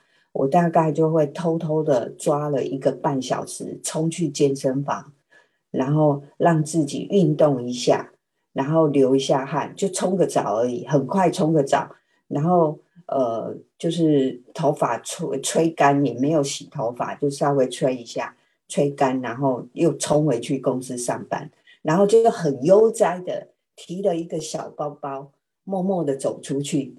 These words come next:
然后一个半小时以后再提个包包，默默的走进来，所以我的同事都不知道我干了什么事情。但是我觉得那个时候我让我自己是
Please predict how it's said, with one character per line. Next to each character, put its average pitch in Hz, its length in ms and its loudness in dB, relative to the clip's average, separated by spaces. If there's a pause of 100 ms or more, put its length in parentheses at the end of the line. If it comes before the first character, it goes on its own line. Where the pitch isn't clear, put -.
(320)
然 151 180 0
后 202 180 8 (360)
一 175 100 -2
个 196 120 4
半 214 280 4
小 120 200 -4
时 135 200 -12
以 139 180 -12
后 156 160 -2
再 180 160 -2
提 156 260 -4
个 156 120 6
包 165 240 2
包， 147 260 -2
默 180 260 0
默 170 240 0
的 139 140 -4
走 139 240 -2
进 143 240 -4
来， 123 260 -12 (220)
所 - 160 4
以 220 40 8
我 170 120 6
的 143 100 4
同 147 240 -4
事 175 160 -6
都 175 140 0
不 170 140 -4
知 - 120 -8
道 165 120 0
我 123 160 0
干 139 260 -2
了 123 140 -6
什 117 120 -12
么 107 140 -12
事 - 220 -6
情。 - 280 -18 (400)
但 202 140 2
是 196 140 0
我 139 160 4
觉 139 240 -2
得 139 180 2
那 170 160 0
个 175 80 2
时 131 260 -2
候 143 320 2 (460)
我 151 180 2
让 190 220 2
我 135 100 2
自 160 200 0
己 - 320 -10
是 - 420 -2